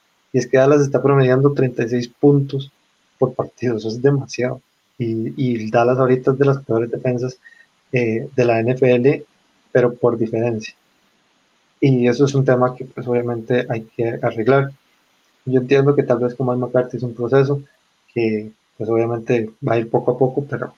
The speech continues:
pues, sí, definitivamente esta no es una temporada de Super Bowl, ni mucho menos. Y el último, eh, esto es, esto es realmente, es, este, este pick inclusive es hasta frustrante,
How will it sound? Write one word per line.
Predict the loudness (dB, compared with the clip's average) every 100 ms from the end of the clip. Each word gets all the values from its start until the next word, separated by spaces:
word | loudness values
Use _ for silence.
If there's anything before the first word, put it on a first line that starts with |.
| _
pues, | -10 -8
sí, | -10 -10
definitivamente | -12 -12 -6 -4 -4 -6 -12
esta | -12
no | -12 -10
es |
una | -10 -12
temporada | -14 -8 -4 -4
de | -4
Super | -8 -4
Bowl, | -4 -4
ni | -8 -10 _ _ _ -10
mucho | -10 -8 -8
menos. | -8 -10 _ _ _ _ -18 -18 -20 _ 0
Y | 2 0 -8 _ _
el | 0 4
último, | 2 2 0 0 0
eh, | 2 4 4 2 -2 -6 _ _ _ _ -16 -16 -16 _ _ _ _ _ _
esto | -4 0 -2
es, | -2
esto | -4 0
es | 2
realmente, | 2 0 2 4 4 2 -6 -20 _
es, | -6 -4
este, | -6 -2 -2
este | -2 -4
pick | 0 0
inclusive | 0 -4 -4 -4
es | -4
hasta | -8 -4 -4
frustrante, | -4 -6 -2 0 -2 -6